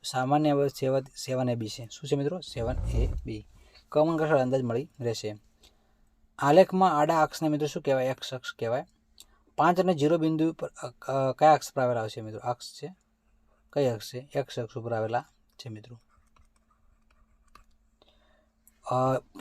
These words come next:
ઝીરો પોઇન્ટ ઝીરો ઝીરો ઝીરો ઝીરો એકવીસ ને પ્રમાણે સ્વરૂપમાં દર્શાવો, એટલે બે પોઇન્ટ એક દસની માઇનસ છ ઘાત. એક મીટરનો ઘન એટલે હજાર લિટર.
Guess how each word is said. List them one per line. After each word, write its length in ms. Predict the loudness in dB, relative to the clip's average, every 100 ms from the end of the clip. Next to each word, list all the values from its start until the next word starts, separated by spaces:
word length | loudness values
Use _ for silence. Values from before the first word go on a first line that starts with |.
| -8
ઝીરો 300 | 2 6 8
પોઇન્ટ 400 | 6 2 2 -2
ઝીરો 260 | -2 2 2
ઝીરો 240 | 2 0
ઝીરો 240 | 2 2 2
ઝીરો 180 | 4
એકવીસ 360 | 2 0 -4 -4
ને 60 | -2
પ્રમાણે 300 | 0 0 -2
સ્વરૂપમાં 460 | -4 -6 -4 -4
દર્શાવો, 520 | -4 -6 -6 -2 -2
એટલે 100 | -2
બે 160 | 0 0
પોઇન્ટ 420 | 0 -2 -4 -6 -12 -12
એક 140 | -8
દસની 360 | -8 -8 -8 -8
માઇનસ 380 | -6 -8 -10
છ 280 | -16 -20 -16
ઘાત. 380 | -4 -4 -4 -8 _ _ -20 -18 -18 -20 -20 -20 -20 -18 -12 -12 -12 -20 -20 -20 -20 -20 -16 0
એક 140 | 2 4
મીટરનો 360 | 4 6 8
ઘન 140 | 8 8
એટલે 120 | 6
હજાર 240 | 4 0
લિટર. 280 | 0 -4